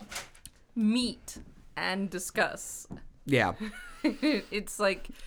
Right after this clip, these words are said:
Speaker 2: It, it was li-, it reminded me when I had to get, like, my wisdom teeth out, and like, "Okay, so this is how it works. We put
Speaker 1: Yeah.
Speaker 2: you under, we're gonna get those teeth, and then you're good." And I'm like,
Speaker 1: Yeah.
Speaker 2: "Oh, cool." It was like,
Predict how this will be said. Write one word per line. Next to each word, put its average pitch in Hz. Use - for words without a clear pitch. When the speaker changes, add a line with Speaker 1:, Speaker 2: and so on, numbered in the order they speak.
Speaker 2:
It, 151
it 165
was 170
li-, 180
it 160
reminded 165
me 180
when 160
I 143
had 139
to 143
get, 135
like, 117
my 107
wisdom 113
teeth 104
out, 90
and 101
like, 120
"Okay, 202
so 143
this 135
is 180
how 170
it 226
works. 120
We 135
put 143
Speaker 1:
Yeah. 160
Speaker 2:
you 151
under, 120
we're 123
gonna 123
get 135
those 160
teeth, 123
and 156
then 151
you're 160
good." 160
And 117
I'm 123
like, 151
Speaker 1:
Yeah. -
Speaker 2:
"Oh, 190
cool." 196
It 113
was 120
like, 127